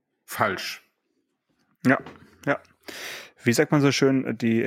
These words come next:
Speaker 2: Technologieoffenheit, äh,
Speaker 1: Ja.
Speaker 2: sollten wir auch hier im Podcast fordern.
Speaker 1: Also das, das sollte man für alles fordern. Also es, es ist komisch, dass man in freien Gesellschaften darüber nachdenkt, nur, immer nur einen Weg zu verfolgen. Also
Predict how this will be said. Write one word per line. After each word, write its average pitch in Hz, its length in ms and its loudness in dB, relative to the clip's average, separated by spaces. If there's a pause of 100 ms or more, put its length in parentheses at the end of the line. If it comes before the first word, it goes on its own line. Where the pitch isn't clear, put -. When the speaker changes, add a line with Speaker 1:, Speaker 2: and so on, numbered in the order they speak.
(120)
Speaker 2:
Technologieoffenheit, 110 1160 0
äh, 107 260 -2
Speaker 1:
Ja. 175 200 2
Speaker 2:
sollten 113 240 0
wir 113 120 4
auch - 140 -2
hier 120 160 4
im 110 60 0
Podcast - 460 0
fordern. 107 360 4
Speaker 1:
Also 104 180 0
das, 98 220 -4 (560)
das 123 160 2
sollte 131 180 4
man 131 120 4
für - 220 0
alles 190 300 4
fordern. 95 520 -4
Also 107 440 2 (400)
es, 123 220 -12
es - 280 -14
ist - 440 -12
komisch, 160 380 2
dass 120 200 0
man 117 160 4
in 117 160 0
freien 123 340 0
Gesellschaften 117 600 0
darüber 110 260 -2
nachdenkt, 120 540 0 (260)
nur, 110 200 2
immer 120 180 2
nur 117 260 2
einen 127 340 4
Weg 131 220 2
zu 117 100 2
verfolgen. 90 680 -6
Also 101 340 -2